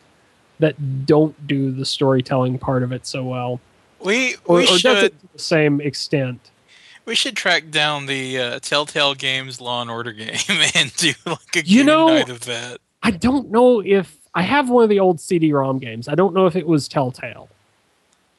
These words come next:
Speaker 1: But, <sighs> man, those things frustrate me, 'cause back, back in the day, I did play King's Quest.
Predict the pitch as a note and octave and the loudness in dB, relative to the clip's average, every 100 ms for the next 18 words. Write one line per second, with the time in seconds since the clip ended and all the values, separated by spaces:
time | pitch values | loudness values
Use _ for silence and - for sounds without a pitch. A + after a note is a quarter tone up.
0 | _ _ _ _ _ _ _ _ _ _ | _ _ _ _ _ _ _ _ _ _
1 | D#3+ D#3 D3+ C#3+ _ _ - - - E3+ | 2 2 2 -2 _ _ -8 -8 -8 -2
2 | E3+ E3 E3 F3 D3 - C#3+ C3+ - C3+ | 2 4 4 2 0 0 -2 -2 -4 -4
3 | C#3+ D3 F#3 - _ _ - D#4+ D#4+ - | -2 2 2 0 _ _ 0 0 0 -2
4 | D4+ D#4+ B3 G3+ G#3 G3 E3+ F3 - F3 | 0 4 4 4 4 2 0 0 0 -2
5 | D3+ D3+ D#3 - G3 G3 G3 - | 0 -2 -2 -2 -2 0 -4 -10